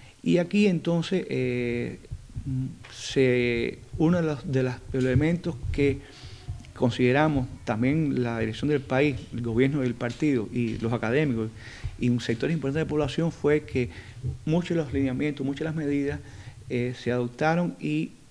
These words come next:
eh, no se previó el costo que podía tener en términos sociales o en términos económicos. En última instancia, eh, el socialismo en Cuba queremos hacer no implica medidas de carácter de eficiencia económica estricta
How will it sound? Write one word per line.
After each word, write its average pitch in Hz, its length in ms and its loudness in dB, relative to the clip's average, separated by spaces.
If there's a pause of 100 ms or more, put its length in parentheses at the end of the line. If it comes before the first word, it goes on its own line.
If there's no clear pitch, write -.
(120)
eh, 123 220 -4
no 135 200 0
se 156 160 -2
previó 139 320 2
el 131 140 -2
costo 147 380 2
que 123 80 -2
podía 131 140 0
tener 131 340 0
en 113 160 -4
términos 131 320 0 (180)
sociales 131 600 -2
o 127 60 -4
en 113 80 -4
términos 127 300 -2
económicos. - 340 -8 (680)
En 120 120 2
última 170 280 2
instancia, 156 600 0
eh, 117 440 -2
el 117 80 -6
socialismo 139 420 2
en 156 60 0
Cuba 156 260 4
queremos 151 320 2
hacer 165 320 -2
no 139 160 0
implica 131 480 -2 (140)
medidas 135 320 4
de 147 80 -2
carácter 135 440 0 (120)
de 127 140 4
eficiencia 139 600 4
económica 151 460 2
estricta 143 560 -2